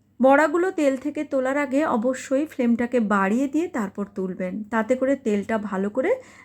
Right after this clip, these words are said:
ঝরে যাবে। প্রথম ব্যাচের বড়া আমার ভাজা হয়ে গেছে। এভাবেই আমি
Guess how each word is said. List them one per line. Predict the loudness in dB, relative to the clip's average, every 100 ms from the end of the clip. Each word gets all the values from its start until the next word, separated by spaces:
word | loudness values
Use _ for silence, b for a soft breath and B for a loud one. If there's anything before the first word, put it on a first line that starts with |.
| -4
ঝরে | 0 2 2 2
যাবে। | -2 -6 -8 -12 _ _ _ b b b 2
প্রথম | 2 4 0
ব্যাচের | 2 2 0 2
বড়া | 4 4 2
আমার | 4 0
ভাজা | 0 -4 -4 -4
হয়ে | 0 0 0
গেছে। | -4 -6 -8 -8 -8 B B 2
এভাবেই | 4 4 2 2 2 2 2
আমি | 2 2